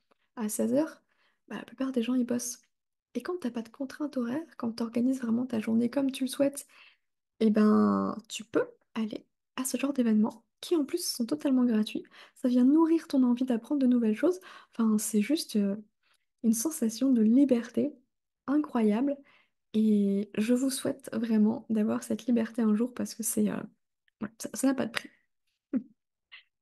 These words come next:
Euh, neuvième chose, eh bien, je peux prendre ma journée off si jamais je me sens pas bien. Si je suis fatiguée parce que j'ai passé une mauvaise nuit, si j'ai une migraine, si j'ai des règles douloureuses ou que sais-je, si j'ai un événement, euh, compliqué, euh, dans ma vie perso,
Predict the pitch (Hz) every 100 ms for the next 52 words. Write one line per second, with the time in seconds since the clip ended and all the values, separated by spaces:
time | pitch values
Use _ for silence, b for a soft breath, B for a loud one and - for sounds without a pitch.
0 | _ _ - 220 214 233 453 403 311 262
1 | - - 262 294 269 254 233 226 254 254
2 | 247 247 330 277 240 285 262 - 262 -
3 | - - - 226 214 262 - 226 240 240
4 | 226 208 _ _ b b _ - - 302
5 | 302 - 285 277 285 285 254 226 233 233
6 | - 233 233 233 262 254 262 254 247 247
7 | 220 214 226 226 - 254 269 240 233 233
8 | 254 233 208 220 226 - 269 254 233 226
9 | 226 226 226 220 202 202 240 240 226 214
10 | 220 226 - 247 262 254 240 - 214 -
11 | B B B - - 277 247 233 240 240
12 | 233 233 233 247 214 214 - 247 233 -
13 | 214 214 233 202 220 214 208 - 214 -
14 | 277